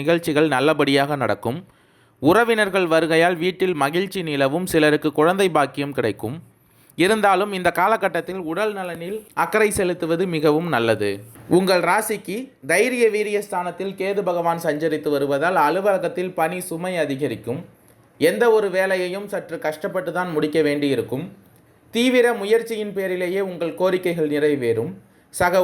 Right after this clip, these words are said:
ஊழியர்களால் ஓரளவுக்கு உதவி உண்டாகும். லாபஸ்தானத்தில் குரு பகவான் வக்ரமடைந்த நிலையில் இருப்பதால்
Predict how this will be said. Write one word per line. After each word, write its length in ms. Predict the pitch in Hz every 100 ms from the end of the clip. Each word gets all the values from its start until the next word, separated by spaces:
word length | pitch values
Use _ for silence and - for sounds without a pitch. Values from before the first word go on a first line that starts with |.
| 180
ஊழியர்களால் 640 | 220 233 214 190 190 208 180
ஓரளவுக்கு 480 | 170 170 170 170 196 170
உதவி 240 | 160 175 165
உண்டாகும். 440 | 143 131 120 117 110 110 - - -
லாபஸ்தானத்தில் 840 | 147 233 262 262 226 208 196 214 170
குரு 160 | 202 226
பகவான் 360 | 202 190 185 185
வக்ரமடைந்த 540 | 165 175 196 190 196 190
நிலையில் 340 | 170 170 165 135
இருப்பதால் 500 | 135 123 110 135